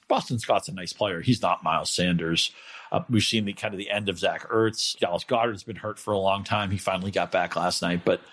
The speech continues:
uh, yeah, I'm, I'm, and it's funny, the Eagles right now, who are the stand-in, right now, the de facto N F C East, you know, um, champion and waiting. I did make a, a future bet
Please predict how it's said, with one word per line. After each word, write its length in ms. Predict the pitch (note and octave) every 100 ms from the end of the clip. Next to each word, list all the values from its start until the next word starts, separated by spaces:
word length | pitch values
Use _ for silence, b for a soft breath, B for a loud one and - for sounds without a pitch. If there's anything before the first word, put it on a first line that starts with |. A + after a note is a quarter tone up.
| B B B B B _ -
uh, 100 | A#1+
yeah, 180 | G2 G#2
I'm, 140 | B2 -
I'm, 180 | B2+ A#2+ G2+ _ _ -
and 120 | B2
it's 80 | A#2
funny, 180 | D3 C3+
the 180 | A#2+ C3+
Eagles 220 | D#3 A2+
right 160 | B2+
now, 260 | A2 C3+ A#2+
who 160 | G#2+ G#2+
are 220 | G2 F#2+ b b b b b _ -
the 80 | -
stand-in, 500 | - A#2+ C3 C3 A2
right 160 | B2+
now, 160 | B2 B2
the 320 | A2 G#2 F#2+ - -
de 100 | -
facto 560 | - A2+ C3 - G#2 G2+
N 160 | A2
F 60 | A2
C 160 | - A2
East, 360 | A2 G2 -
you 60 | A2
know, 260 | F#2+ F2+ - -
um, 280 | F#2+ F2+ F2+
champion 420 | - A#2 C3 A2
and 140 | G2+
waiting. 260 | G2 A#2+ A2
I 60 | A2+
did 180 | D3
make 180 | D3 C3
a, 100 | A#2
a 120 | A2
future 320 | G#2+ A#2+ A#2+ A2
bet 320 | G2 G2